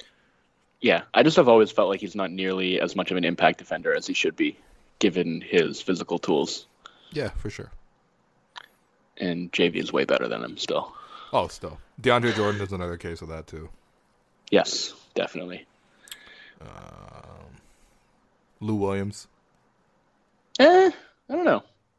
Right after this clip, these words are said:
Speaker 2: He, he's gotten better, but, like, realistically, what does he do?
Speaker 1: He gets buckets.
Speaker 2: Well,
Speaker 1: <laughs>
Speaker 2: yeah, but you
Speaker 1: At an
Speaker 2: can't count on
Speaker 1: extremely
Speaker 2: that, you know?
Speaker 1: high rate,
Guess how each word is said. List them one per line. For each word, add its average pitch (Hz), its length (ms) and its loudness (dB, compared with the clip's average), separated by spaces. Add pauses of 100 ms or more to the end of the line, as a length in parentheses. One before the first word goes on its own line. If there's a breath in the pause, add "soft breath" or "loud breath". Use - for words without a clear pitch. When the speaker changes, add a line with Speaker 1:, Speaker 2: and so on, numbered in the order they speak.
(2000 soft breath)
Speaker 2:
He, 190 180 -10
he's - 220 -4
gotten 196 220 -2
better, 92 300 -2
but, 104 180 -6
like, 92 220 -6 (380)
realistically, 110 560 -4
what 107 160 -6
does 147 120 -16
he - 80 -18
do? - 160 -20 (1600 soft breath)
Speaker 1:
He 139 200 -16
gets - 220 -8
buckets. - 560 -4 (400 loud breath)
Speaker 2:
Well, 135 280 -2
Speaker 1:
<laughs> - 40 -10
Speaker 2:
yeah, 160 680 4
but 110 120 -2
you 135 60 6
Speaker 1:
At 131 100 8
an 135 80 8
Speaker 2:
can't 135 100 6
count 135 220 4
on 143 60 6
Speaker 1:
extremely 151 280 6
Speaker 2:
that, 143 60 4
you - 60 -2
know? 135 60 2
Speaker 1:
high 131 80 6
rate, 120 360 -2